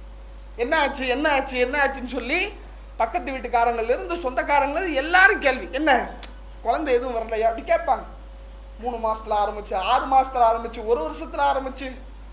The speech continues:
ஒரு, ஒரு வருஷம் தாண்டிடக்கூடாது. உடனே என்ன பண்ணு, "போ, இந்த டாக்டர் கிட்ட போ, அந்த டாக்டர் கிட்ட போ, அங்க போ, இங்க போ, அப்படி பண்ணு, இப்படி பண்ணு, இதை செய், அதை செய்." இப்படியே நாட்கள் நகர, நகர, நகர ஒரு ரெண்டு வருஷம், மூணு வருஷம், நாலு வருஷம், அஞ்சு வருஷம்,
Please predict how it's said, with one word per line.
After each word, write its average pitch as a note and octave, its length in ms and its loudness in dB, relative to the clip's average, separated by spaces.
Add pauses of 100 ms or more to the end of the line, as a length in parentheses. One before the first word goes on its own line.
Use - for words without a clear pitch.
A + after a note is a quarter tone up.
(260)
ஒரு, G#3 280 0
ஒரு E4 200 2
வருஷம் D#4+ 380 2
தாண்டிடக்கூடாது. B3+ 600 4
உடனே C#4 320 -2
என்ன C#4+ 160 0
பண்ணு, A#3+ 240 0
"போ, B3 180 4
இந்த A3+ 180 -4
டாக்டர் B3 260 2
கிட்ட A#3 160 -4
போ, G#3 200 -8
அந்த A#3+ 140 -2
டாக்டர் C4 280 2
கிட்ட A#3 160 -4
போ, G#3+ 160 -2
அங்க D4+ 240 -4
போ, A3 220 -2
இங்க D#4 220 0
போ, C4+ 320 -2 (720)
அப்படி E4+ 220 0
பண்ணு, D4+ 260 0
இப்படி G#4 240 -4
பண்ணு, E4+ 200 2
இதை F4+ 160 2
செய், E4 200 0
அதை D4+ 260 10
செய்." E4 380 2 (840)
இப்படியே E4+ 640 0
நாட்கள் D#4 540 2
நகர, C#4 380 2
நகர, D#4+ 320 -2
நகர D4 640 6
ஒரு G3 220 -4
ரெண்டு D4+ 260 -4
வருஷம், B3+ 340 -4
மூணு E4 260 -4
வருஷம், B3+ 340 -4
நாலு D4 320 -4
வருஷம், C#4+ 280 -4
அஞ்சு F#4 260 -6
வருஷம், D#4 460 -2